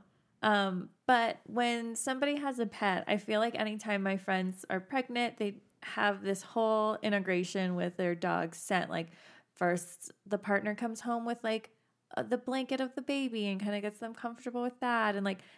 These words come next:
that whole process is a little bit more drawn out. Is there anything like that with home births that you know about with, like, the animal integration?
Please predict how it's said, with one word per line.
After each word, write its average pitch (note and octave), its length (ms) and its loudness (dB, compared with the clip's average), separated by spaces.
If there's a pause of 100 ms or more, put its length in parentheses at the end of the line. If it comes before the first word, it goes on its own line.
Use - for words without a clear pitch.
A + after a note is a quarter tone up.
(140)
that G3 220 4
whole G#3+ 180 2
process G#3 880 0
is G3+ 140 2
a G3+ 60 0
little G3 240 0
bit G3+ 260 -2
more F#3 200 2
drawn F3+ 380 0
out. F3 300 -2 (400)
Is A3 140 -2
there A3+ 120 2
anything A#3 460 -2
like G3+ 320 -2
that G3 260 0
with F#3+ 160 -2
home C4+ 320 -6
births C#4 440 -2 (440)
that C4 160 0
you C4 80 -6
know C4+ 180 -2
about C4+ 220 0
with, A3 140 -2
like, G#3 180 0
the G3 220 -2
animal G#3 400 -2
integration? B3 920 -4